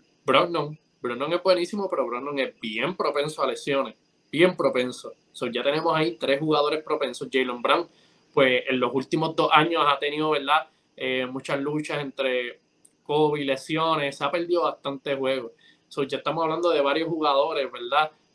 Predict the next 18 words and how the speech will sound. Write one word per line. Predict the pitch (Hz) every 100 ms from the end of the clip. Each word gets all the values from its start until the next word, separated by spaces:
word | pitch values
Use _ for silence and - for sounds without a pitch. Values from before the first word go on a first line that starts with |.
| -
Que | 131
son | 156 -
propensos | 160 165 160
a | 160
lesiones | 147 - 180 180
y | 139
eso, | 135 185
pues, | 170 - _ 151
nos | 147
puede | - 143 160
perjudicar | 165 156 156 147 151 165
en, | 156 151 151
en | 139
ciertos | 131 156 151 156
puntos | - 156 156
de | 151
la | 143
temporada, | 151 - 139 139 196 180